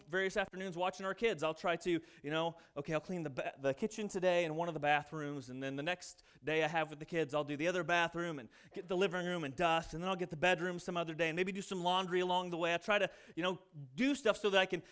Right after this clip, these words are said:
maintain it. But what I noticed was I would wake up with this plan of all that I'm going to accomplish today.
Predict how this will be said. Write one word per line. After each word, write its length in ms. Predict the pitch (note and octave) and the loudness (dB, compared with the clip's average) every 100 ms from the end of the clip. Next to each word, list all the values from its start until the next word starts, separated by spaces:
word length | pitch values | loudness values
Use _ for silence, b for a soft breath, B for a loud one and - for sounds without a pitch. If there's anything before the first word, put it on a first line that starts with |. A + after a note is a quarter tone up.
| - | -2
maintain 680 | G3 G3+ G3+ F#3+ C4 A#3+ D#3+ | 2 2 2 -2 -4 -4 -4
it. 120 | - B - | -6 B -2
But 100 | G3 | 4
what 100 | B3 | 6
I 80 | A#3 | 8
noticed 400 | C4 F4 E4 F3 | 6 6 2 2
was 320 | D3+ F3 - _ _ _ _ _ _ _ - | 4 4 -2 _ _ _ _ _ _ _ -4
I 80 | F#3 | 2
would 160 | A3+ A3+ | 2 6
wake 220 | A#3 B3 | 4 4
up 140 | A3+ | 0
with 120 | G3 F3+ | 0 2
this 240 | F3 - b b _ | 0 -2 b b _
plan 560 | - C4 B3+ C3 G#2 A2+ _ _ _ C3+ | 0 4 4 2 -4 -12 _ _ _ -6
of 160 | C#3 | 2
all 260 | G#3 B3+ A3 | 6 8 8
that 100 | G#3+ | 6
I'm 160 | G#3+ | 6
going 200 | G#3 G#3 | 2 -2
to 100 | G3 | -2
accomplish 560 | E3+ - D#3 D3 B2 - | -4 -2 -4 -4 -8 -10
today. 300 | G#2 D#2+ | -14 -14